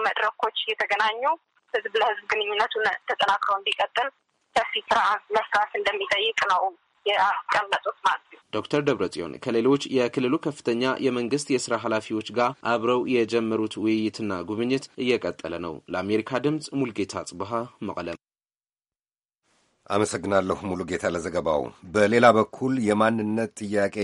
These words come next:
Speaker 3: ያለው የወልቃይት ህዝብ እንጂ የትግራይ ህዝብ እንዳልሆነ እናውቃለን ሲሉ የወልቃይት የማንነት አስመላሽ ኮሚቴ ሰብሳቢ ኮሎኔል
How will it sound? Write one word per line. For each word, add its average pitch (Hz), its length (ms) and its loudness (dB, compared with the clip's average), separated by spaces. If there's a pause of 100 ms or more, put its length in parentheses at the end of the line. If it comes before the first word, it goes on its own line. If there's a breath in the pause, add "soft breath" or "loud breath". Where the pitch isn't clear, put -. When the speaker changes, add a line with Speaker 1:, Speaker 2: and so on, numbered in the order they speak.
Speaker 3:
ያለው 104 540 2
የወልቃይት 104 800 -2
ህዝብ 101 280 -6
እንጂ 104 200 -2 (200)
የትግራይ 101 480 -2
ህዝብ 90 260 -10
እንዳልሆነ 98 520 -2 (540 soft breath)
እናውቃለን 87 680 2
ሲሉ 107 240 -6 (520 loud breath)
የወልቃይት 117 800 0
የማንነት 104 800 0
አስመላሽ 98 540 -4
ኮሚቴ 92 360 -8
ሰብሳቢ 98 500 -6
ኮሎኔል 92 420 -6